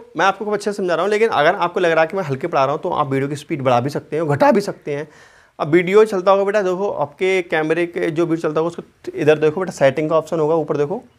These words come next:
कॉर्नर पे, इधर सेटिंग का ऑप्शन होगा, सेटिंग पे क्लिक करो बेटा, स्पीड का साइन आता होगा, कहीं ना कहीं लिखा हुआ होगा स्पीड शायद, स्पीड पे क्लिक करो और वहाँ पे स्पीड देख लो क्या स्पीड रखना चाहते हो आप, ठीक है।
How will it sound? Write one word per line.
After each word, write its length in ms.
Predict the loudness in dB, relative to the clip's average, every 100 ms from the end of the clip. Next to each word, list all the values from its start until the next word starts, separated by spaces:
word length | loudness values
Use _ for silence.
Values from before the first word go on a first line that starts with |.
| 2
कॉर्नर 260 | 4 4 0
पे, 160 | -6 -12 _ -12
इधर 240 | -8 -8 -10 _ _ _
सेटिंग 340 | 0 2 2 0
का 60 | 0
ऑप्शन 200 | 0 -2
होगा, 140 | -2
सेटिंग 280 | -4 -4 -4
पे 60 | -6
क्लिक 220 | -8 -6
करो 160 | -4 -4
बेटा, 200 | -4 -8 _ _ _ -14
स्पीड 380 | -10 -2 0
का 80 | 0
साइन 240 | 0 0 2
आता 140 | 0
होगा, 140 | 0
कहीं 100 | 0
ना 60 | 0
कहीं 80 | 0
लिखा 120 | 0
हुआ 100 | 0
होगा 160 | 0 -2
स्पीड 300 | -4 -6 -4
शायद, 300 | -2 -2 -4 _ _ -8
स्पीड 260 | -6 -6
पे 80 | -4
क्लिक 200 | -4 -4
करो 160 | -6 -4
और 100 | -2
वहाँ 160 | -2 -2
पे 120 | -4
स्पीड 240 | -6 -6
देख 120 | -4 -4
लो 80 | -2
क्या 200 | 0 -2
स्पीड 220 | -6 -8
रखना 180 | -6 -4
चाहते 320 | -4 -4 -4
हो 60 | -2
आप, 160 | 0 2
ठीक 140 |
है। 80 | 4